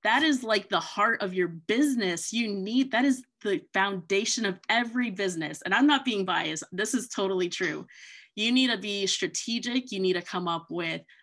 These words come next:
a color palette. You need to come up with a font. You need to be consistent. You need to show your brand because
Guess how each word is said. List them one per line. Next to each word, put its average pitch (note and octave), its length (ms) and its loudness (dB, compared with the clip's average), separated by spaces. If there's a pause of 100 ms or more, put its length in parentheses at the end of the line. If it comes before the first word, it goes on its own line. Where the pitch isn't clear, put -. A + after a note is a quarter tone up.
(100)
a E3 60 -10
color G3+ 360 -4
palette. A#3 520 -2 (280)
You F#3 100 -4
need F3+ 140 2
to F3 60 -10
come F3+ 100 -4
up D#3+ 140 -6
with D#3 120 -8
a - 40 -6
font. G#3+ 400 -2
You F#3 80 -2
need E3+ 120 -2
to E3+ 60 -4
be D#3+ 140 -8
consistent. A#3+ 840 -6
You G3 100 -8
need F#3+ 140 -2
to F3 60 -6
show F3+ 540 -2 (260)
your F3+ 140 0
brand E3+ 640 -4 (400)
because F#3+ 640 -2